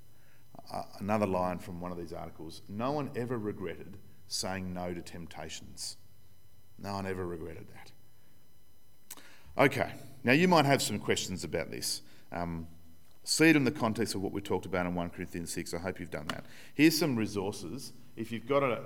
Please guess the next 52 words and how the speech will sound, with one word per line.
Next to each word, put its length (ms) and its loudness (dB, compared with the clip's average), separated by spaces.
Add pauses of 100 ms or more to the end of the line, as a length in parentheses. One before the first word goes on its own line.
a, 360 -2
um, 380 -6 (100)
a 40 -6
pen, 460 -6 (500)
or 160 -8 (360)
write 200 2
it 100 -6
down, 420 -4 (160)
uh, 80 -10
you 140 -8
can 120 -8
come 160 -4
and 80 -6
ask 260 -8
me, 60 -6
and 100 -6
I 60 -6
can, 240 -8
or 120 -2
I 40 0
can 180 -8
email 260 -4
these 200 -4
to 140 -6
you. 160 -4 (280)
Email 240 4
me 160 0
and 100 -2
I'll 160 -2
e-, 320 -4
email 200 0
them 120 -4
back. 240 0 (340)
The 100 0
Gospel 320 6
Coalition, 840 0 (140)
uh, 180 -4
the, 340 -2
the 80 -6
U 140 4
S 140 2
site, 360 2 (220)
has 160 -4
a 40 -4
number 220 2
of 140 -2
good 260 0
articles, 520 0 (280)
and 140 -6
there's 140 -4
one 180 -2
here 400 -4